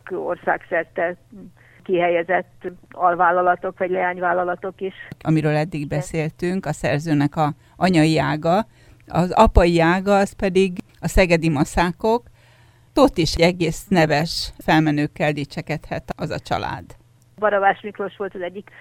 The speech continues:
Speaker 1: dédapa, az édesapja a szegedi maszák aladárnak, ő is diplomata volt még a kiegyezés utáni időkben, úgyhogy az első világháború után neki megszűnt a hivatala, illetve csak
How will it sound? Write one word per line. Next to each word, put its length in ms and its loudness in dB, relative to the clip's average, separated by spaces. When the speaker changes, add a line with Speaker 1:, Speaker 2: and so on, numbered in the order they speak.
Speaker 1:
dédapa, 640 -2
az 160 -8
édesapja 920 -4
a 240 -4
szegedi 340 -8
maszák 440 -8
aladárnak, 640 -6
ő 100 -10
is 140 -12
diplomata 640 -2
volt 300 -4
még 260 -10
a 340 0
kiegyezés 560 0
utáni 420 -6
időkben, 480 -6
úgyhogy 320 -14
az 140 -6
első 360 -4
világháború 600 -8
után 300 -8
neki 240 -14
megszűnt 580 -14
a 200 -8
hivatala, 500 -6
illetve 380 -8
csak 180 -16